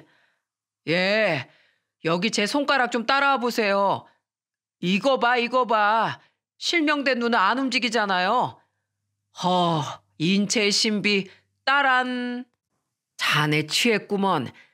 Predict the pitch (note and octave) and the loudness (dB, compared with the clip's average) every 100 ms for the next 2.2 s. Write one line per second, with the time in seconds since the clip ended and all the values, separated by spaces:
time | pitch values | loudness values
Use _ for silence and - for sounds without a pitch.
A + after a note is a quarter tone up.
0 | _ _ _ D3+ F#3+ G#3+ G#3 A3 G#3 A#3 | _ _ _ -4 0 -2 0 -4 -2 0
1 | A#3 A3 G#3+ G#3+ G3 A3 A3+ G#3 G3 D#3 | 2 2 0 -2 -4 -6 -2 0 0 -2
2 | - - | -4 -12